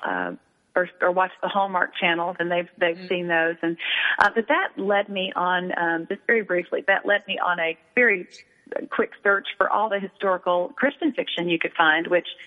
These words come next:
Speaker 1: I gotta tell you, back in nineteen ninety-five, wasn't much. <laughs> It was like
Speaker 2: Yeah.
Speaker 1: one shelf, and then, and then we were done. Speed ahead, speed ahead a couple of years, and I'm riding in the car with my husband. We're coming back from Texas. I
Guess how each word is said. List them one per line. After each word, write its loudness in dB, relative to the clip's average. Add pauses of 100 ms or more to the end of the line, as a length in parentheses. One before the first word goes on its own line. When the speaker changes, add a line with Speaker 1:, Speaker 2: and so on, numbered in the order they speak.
(120)
Speaker 1:
I 4
gotta 2
tell 2
you, -4
back 0
in -4
nineteen -2
ninety-five, 2 (400)
wasn't 2
much. 2 (240)
<laughs> 0
It 2
was -4
like 0
Speaker 2:
Yeah. 0
Speaker 1:
one 2
shelf, 2
and -8
then, -6
and -2
then -2
we -4
were 0
done. 0 (500)
Speed 2
ahead, 2 (280)
speed 0
ahead 2
a -2
couple -8
of -4
years, -2
and -2
I'm 2
riding 2
in -8
the -8
car 2
with -10
my -2
husband. -2
We're 0
coming -2
back 2
from -4
Texas. 0 (100)
I 4